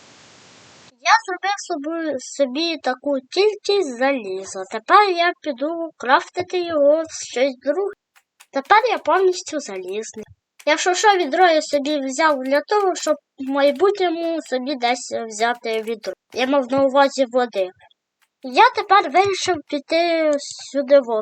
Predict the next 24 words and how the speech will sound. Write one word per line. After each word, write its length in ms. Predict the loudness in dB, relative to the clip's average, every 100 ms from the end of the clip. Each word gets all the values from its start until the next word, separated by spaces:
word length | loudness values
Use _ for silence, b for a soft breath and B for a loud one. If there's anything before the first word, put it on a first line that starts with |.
| -4
тому 260 | -8 -4 -4
що 260 | -4 -6
в 40 | -4
мене 320 | -2 -2 -2 -6
тепер, 300 | -2 0 0
е, 40 | _ b b b _ -10 -10 -10 -14 _ -12
є 440 | -10 -2 -2 -2 -6
броня. 400 | -8 -10 -8 -10 -8 0
Ей, 120 | 0 0 _ 0
алло, 300 | 6 6 6
не 180 | -4 2
напад-, 580 | 4 4 2 0 -14 -6
не 400 | -2 0 2 4
нападайте 800 | 6 4 4 2 4 2 2 0 2
на 80 | 2
мене. 120 | 2 -2 _
І 120 | -8
потім, 420 | 0 0 2 0 2
коли 180 | 0 2
я 160 | 2
їх 200 | 2 0 -4 2
побив, 360 | 2 4 0 -2
я 400 | -2 2 2 0
став 340 | -6 0 0